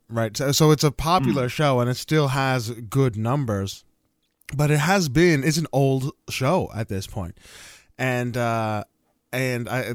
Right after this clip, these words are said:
Speaker 1: it needs to do something to shake things up. I, s-, I still really like the show. Uh, but,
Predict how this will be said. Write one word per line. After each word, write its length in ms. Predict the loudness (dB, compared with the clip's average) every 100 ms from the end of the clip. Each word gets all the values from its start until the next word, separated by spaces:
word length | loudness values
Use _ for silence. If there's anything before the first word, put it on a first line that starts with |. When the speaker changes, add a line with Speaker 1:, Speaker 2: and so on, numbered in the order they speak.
| -4
Speaker 1:
it 160 | -2
needs 260 | 0 -2 -4
to 100 | -6
do 200 | -2 -2
something 600 | -2 -2 -2 -4 -6 -4
to 100 | -6
shake 360 | -6 -4 -4 -6
things 280 | -6 -6 -4
up. 200 | -6 0
I, 140 | 0
s-, 120 | 0 0
I 160 | 0
still 640 | 0 -2 2 2 2 0 -2
really 440 | 0 2 2 0 0
like 500 | 2 2 0 -4 -6
the 120 | -6
show. 360 | -4 -6 -6 -12 _ _ _ -20 -20 _ _
Uh, 420 | -4 -2 -2 -4
but, 280 | -2 2 2